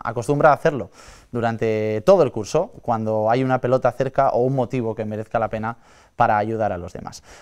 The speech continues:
Por eso han preparado un partido espectacular con la colaboración y la participación de la Fundación Juanito Maravilla. Juanito, exjugador, leyenda del Burgos Club de Fútbol y del Real Madrid, por tanto el marco parece incomparable para que sea una jornada perfecta. Y más si cabe,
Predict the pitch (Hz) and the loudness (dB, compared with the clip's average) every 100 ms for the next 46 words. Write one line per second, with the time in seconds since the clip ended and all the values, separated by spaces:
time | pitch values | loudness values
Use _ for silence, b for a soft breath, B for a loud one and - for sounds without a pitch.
0 | B 135 156 175 170 170 - 147 156 147 | B 4 6 8 8 8 6 2 4 6
1 | 147 147 143 139 135 131 123 127 123 147 | 8 6 4 0 -4 -2 4 4 4 0
2 | 139 127 127 120 131 143 151 - - 120 | 0 0 0 4 6 6 4 -6 -4 -2
3 | 113 113 110 113 110 110 107 139 143 143 | 0 0 2 2 2 2 2 4 4 4
4 | 123 113 110 - 107 110 - 131 127 110 | 2 0 -2 -6 -8 -6 -4 -2 -2 -4
5 | 117 107 117 123 113 110 120 110 101 101 | -6 -10 -6 -6 -4 -4 -4 -4 -4 -2
6 | 131 139 139 - 113 123 120 131 127 - | 0 2 0 0 -4 -2 0 2 2 0
7 | 127 120 110 107 110 117 117 101 110 113 | -4 -4 -8 -4 -2 -2 -2 -4 -4 -2
8 | 107 107 107 104 101 117 110 - 113 104 | 0 -2 -4 -8 -6 -6 -6 -6 -8 -6
9 | 110 110 107 101 104 113 113 113 120 117 | -6 -6 -6 -8 -6 -4 -4 -4 -4 -6
10 | 110 120 123 120 120 143 139 b b b | -4 -2 0 0 0 -2 -2 b b b
11 | - 120 135 127 127 120 123 127 131 117 | -2 -2 0 -2 0 4 4 4 0 -2
12 | 107 113 107 - 113 113 110 107 110 113 | -2 -4 -4 -2 -2 -2 -6 -6 -2 2
13 | 117 110 104 95 - 110 - 135 - - | 4 4 2 -2 -6 -6 -2 -2 -4 -14
14 | - _ 131 123 139 139 151 147 143 | -14 _ -4 2 2 2 4 6 6